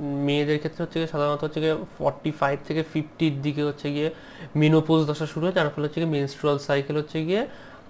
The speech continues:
ডিঅ্যাক্টিভেট হয়েছে, সেজন্যই হচ্ছে গিয়ে এইরকম একটা এজ রাখা হয়েছে। A surrogate only once in a lifetime।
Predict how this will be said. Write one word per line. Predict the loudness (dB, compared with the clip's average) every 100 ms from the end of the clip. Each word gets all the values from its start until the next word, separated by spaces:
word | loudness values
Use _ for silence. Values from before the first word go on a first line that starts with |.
| -10 0
ডিঅ্যাক্টিভেট | 8 8 8 2 0 0
হয়েছে, | -2 -4 -4
সেজন্যই | -2 0 2 2
হচ্ছে | 2 2 2
গিয়ে | 4 4 2 -2
এইরকম | 0 2 2 0
একটা | 2 2 4 4 2
এজ | 0 2
রাখা | 4 2 0 -4
হয়েছে। | -4 -6 -10 -16 -20 -20 -20 -18 -18 -18 -4 0
A | 2 4
surrogate | 6 6 6 2 2 2
only | 4 2 2 0 0 0
once | 0 -2 -2
in | 2
a | 2 2 2
lifetime। | 2 0 -4 -4 -2 -6